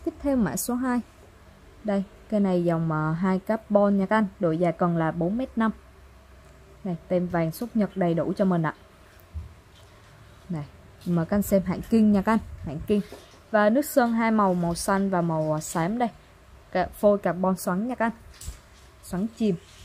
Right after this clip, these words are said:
Và ngọn cần là ngọn không chấm bảy ly. Đây, mời các anh xem ạ, ngọn không chấm bảy ly nha các anh. Này. Thì trừ lóng ngọn ra là carbon xoắn cho mình. Xoắn, ờ,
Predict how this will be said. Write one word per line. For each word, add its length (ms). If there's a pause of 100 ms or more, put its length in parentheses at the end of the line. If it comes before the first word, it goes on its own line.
(340)
Và 300
ngọn 340
cần 260
là 300 (540)
ngọn 240
không 220
chấm 220
bảy 140
ly. 200 (560)
Đây, 140
mời 160
các 120
anh 60
xem 280
ạ, 120
ngọn 200
không 220
chấm 200
bảy 140
ly 240
nha 140
các 100
anh. 60 (1120)
Này. 120 (1160)
Thì 80
trừ 260
lóng 200
ngọn 200
ra 120
là 120
carbon 460
xoắn 360
cho 60
mình. 160 (420)
Xoắn, 440
ờ, 180